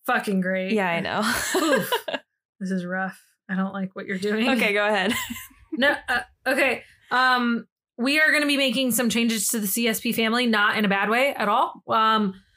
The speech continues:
Speaker 1: we just have all gotten a lot on our plates ever since we started this podcast, and we're all changing around what we do and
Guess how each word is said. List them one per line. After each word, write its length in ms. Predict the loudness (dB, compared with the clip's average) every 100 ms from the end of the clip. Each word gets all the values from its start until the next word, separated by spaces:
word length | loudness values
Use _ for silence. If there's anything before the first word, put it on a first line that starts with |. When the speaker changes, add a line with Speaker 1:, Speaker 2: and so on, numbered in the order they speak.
| _ -2
Speaker 1:
we 200 | 0 2
just 240 | 0 0
have 440 | 0 2 2 0
all 600 | 0 0 2 2 2 2 0
gotten 280 | 0 0 2
a 40 |
lot 200 | 2 2
on 120 | 2
our 140 | 0 0
plates 400 | 0 0 -2 -2
ever 160 | -2
since 200 | -2 -2
we 60 | -2
started 300 | -2 -2 -2
this 160 | -2
podcast, 480 | -2 -2 0 -2 -2
and 120 | -2
we're 100 | 0
all 100 | 0
changing 400 | 0 -2 -2 0
around 280 | 0 2 2
what 120 | 0
we 120 | 0 -2
do 300 | 0 2 2
and 220 | 0